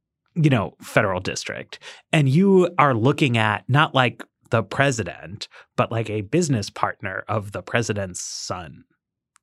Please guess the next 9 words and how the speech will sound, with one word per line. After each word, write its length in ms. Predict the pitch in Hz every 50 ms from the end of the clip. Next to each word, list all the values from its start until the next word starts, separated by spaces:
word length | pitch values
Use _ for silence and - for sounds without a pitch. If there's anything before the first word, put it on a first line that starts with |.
| _ _
right? 340 | - 143 123 123 123 - - - - - - _ _ _ -
And 240 | - 151 147 143 135
you 360 | 160 190 196 190 185 180 175
are, 300 | - 139 147 147 139 143 _ -
like, 260 | 147 151 147 - - _ _ _ _ _ _ _ _ _ _ _ _ _ _ _ - - - - -
not 400 | 160 185 208 220 233 214 - 156
going 340 | 127 180 175 175 175 165 151
to 100 | - -
be 560 | 120 104 113 151 175 175 143 117 92 85 95